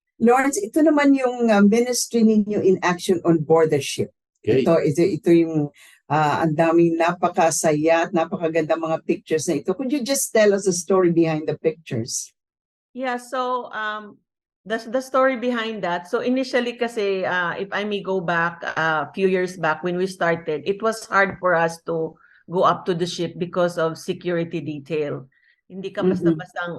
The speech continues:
Speaker 3: makaakyat. So we started outside sa, sa fence, then we were able to go into inside the fence kasi we were able to secure yung I D, uh, cleared by Homeland Security. So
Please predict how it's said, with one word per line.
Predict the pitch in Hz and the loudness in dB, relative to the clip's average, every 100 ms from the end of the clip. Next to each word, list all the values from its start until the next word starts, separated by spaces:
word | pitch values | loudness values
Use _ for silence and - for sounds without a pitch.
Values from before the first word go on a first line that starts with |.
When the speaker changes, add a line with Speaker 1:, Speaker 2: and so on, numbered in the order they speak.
| - 170 | -10 -10
Speaker 3:
makaakyat. | 165 - - 170 160 151 - | -8 -8 -10 -8 -6 -6 -6
So | 190 170 165 - _ | -4 -4 -6 -14 _
we | 202 | -14
started | 220 - 226 220 214 180 | -12 -6 -4 -4 -8 -8
outside | 190 - 226 202 202 180 - | -10 -8 -4 -4 -4 -8 -10
sa, | 196 185 170 160 - _ _ | -8 -6 -8 -12 -16 _ _
sa | 233 233 | -8 -6
fence, | 254 247 240 247 196 | -4 -4 -4 -8 -6
then | 208 196 | -6 -4
we | |
were | 185 185 | -4 -4
able | 185 180 185 175 | -4 -4 -6 -8
to | 190 170 | -10 -8
go | 185 180 | -6 -6
into | 180 185 185 180 | -6 -8 -8 -8
inside | 160 165 - 175 180 175 | -6 -10 -6 -4 -2 -4
the | 175 254 | -4 -2
fence | 226 185 196 202 _ _ _ - | 0 -2 -6 -12 _ _ _ -12
kasi | 196 226 208 196 | -6 -4 -2 -2
we | 190 208 | -4 -4
were | 214 208 | -2 -2
able | 190 202 196 196 | -4 -6 -6 -6
to | 202 | -8
secure | 196 220 - 190 185 180 180 | -12 -14 -8 -2 0 2 0
yung | 175 185 180 185 185 - - | -2 -4 -6 -8 -10 -14 -6
I | 190 196 | -4 -4
D, | 165 196 262 - _ _ _ | -6 -8 -8 -14 _ _ _
uh, | 175 180 180 185 | -4 -2 -4 -6
cleared | 208 208 208 185 | -2 0 0 0
by | 190 190 185 | 2 2 0
Homeland | 202 202 190 202 | -4 -4 -4 -6
Security. | 196 226 233 262 262 175 202 - _ _ _ | -8 -2 -2 -2 -4 -6 -6 -12 _ _ _
So | - | -8